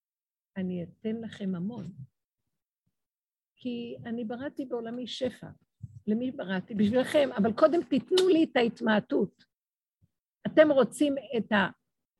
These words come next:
כמו בלעם, את השם אהיה הראשון, בלי לעשות את המעבר של תיקון השבירה, ואז אני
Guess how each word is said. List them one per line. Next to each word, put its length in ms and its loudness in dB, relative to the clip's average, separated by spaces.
כמו 200 2
בלעם, 440 2
את 160 -2
השם 360 4
אהיה 560 4
הראשון, 580 -2
בלי 380 -2
לעשות 460 -4
את 140 -10
המעבר 840 0
של 200 -2
תיקון 420 -6
השבירה, 680 -6
ואז 340 0
אני 80 2